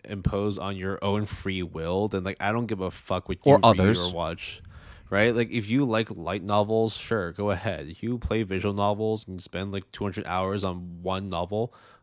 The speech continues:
Speaker 1: go right ahead, right? Like, but, like, if it gets to a point where, like,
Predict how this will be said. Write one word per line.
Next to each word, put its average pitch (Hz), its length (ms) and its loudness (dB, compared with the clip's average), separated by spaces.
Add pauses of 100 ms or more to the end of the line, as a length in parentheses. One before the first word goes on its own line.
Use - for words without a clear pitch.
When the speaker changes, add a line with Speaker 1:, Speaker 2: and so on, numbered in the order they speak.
(120)
Speaker 1:
go 156 280 2
right 160 200 2
ahead, 127 440 -2 (440)
right? 113 360 -2
Like, 107 240 -2 (420)
but, 110 340 4
like, 117 200 0
if 117 140 0
it 120 60 0
gets 131 280 -2
to 151 100 4
a 123 40 4
point 110 400 0
where, 95 400 -2
like, 90 340 -10